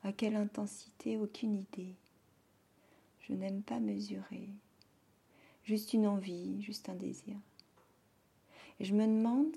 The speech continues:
qui je voudrais voir si je devais mourir bientôt. C'est étrange, mais personne ne se précipite à mon esprit, à mon corps. Peut-être que tout ce que j'ai de plus précieux charnellement est ici autour de moi.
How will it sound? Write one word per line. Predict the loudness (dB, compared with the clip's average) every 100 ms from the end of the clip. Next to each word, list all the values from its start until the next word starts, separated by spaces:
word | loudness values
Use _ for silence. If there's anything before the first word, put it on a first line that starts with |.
| -4
qui | -4
je | -2
voudrais | 0 0 0 -2
voir | -2 -2 -2 -6 -10
si | -10 -8
je | -4
devais | -4 -2
mourir | -4 -6 -8 -8
bientôt. | -10 -10 -12 -10 -10 -12 _ _ _ _ _ -20 -20 -20 -12
C'est | -6 -2
étrange, | -4 -4 -4 0 0
mais | 0 -2
personne | -4 -6 -4 -2 0
ne | 0
se | -4
précipite | -10 -10 -10 -8 -8 -6
à |
mon | -6 -6
esprit, | -10 -12 -16 -10 -8 -10 -14 _ _ _ -10
à |
mon | -8 -8
corps. | -8 -10 -10 -14 -20 _ _ _ _ _ _ _ -20 -20 -18 -18 -20 _
Peut-être | -4 2 2 2
que | -4
tout | 0 -2
ce | 0
que | 0
j'ai | 0
de | -2
plus | -6 -10
précieux | -6 -4 -4 -4
charnellement | -4 -4 -4 -4 -6 -6 -6
est | -6 -6
ici | -6 -6 -6 -6
autour | -6 -8
de | -6
moi. | -6 -10 -12